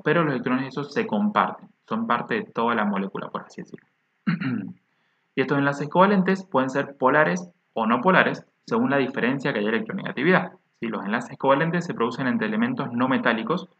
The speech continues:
pero entre esos elementos no metálicos puede haber cierta diferencia de electronegatividad. Es decir, puede haber un, un elemento que tienda, tenga más fuerza para quedarse con los electrones del enlace y los tenga más cercano a sí.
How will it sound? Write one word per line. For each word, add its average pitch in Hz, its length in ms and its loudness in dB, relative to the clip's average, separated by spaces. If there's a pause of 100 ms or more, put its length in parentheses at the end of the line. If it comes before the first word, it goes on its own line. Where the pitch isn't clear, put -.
(360)
pero 147 180 6
entre 110 180 2
esos 127 220 -4
elementos 117 420 0
no 113 100 0
metálicos 135 540 0 (300)
puede 156 200 8
haber 139 300 4
cierta 120 320 -4
diferencia 113 500 -2
de - 20 -4
electronegatividad. 101 840 -2
Es 104 80 -4
decir, - 420 -6
puede 107 160 0
haber 117 160 2
un, 120 240 -2
un 117 140 0
elemento 143 580 -2 (420)
que 98 120 -2
tienda, 147 560 0
tenga 131 260 0
más 147 260 0
fuerza 156 380 4
para 110 240 0
quedarse 120 300 -2
con 117 140 0
los 104 100 -2
electrones 107 400 -4
del 98 120 -4
enlace 135 400 -2 (400)
y 143 80 2
los 156 160 2
tenga 135 280 2
más 117 220 2
cercano 110 380 -2
a 127 40 -2
sí. - 260 -6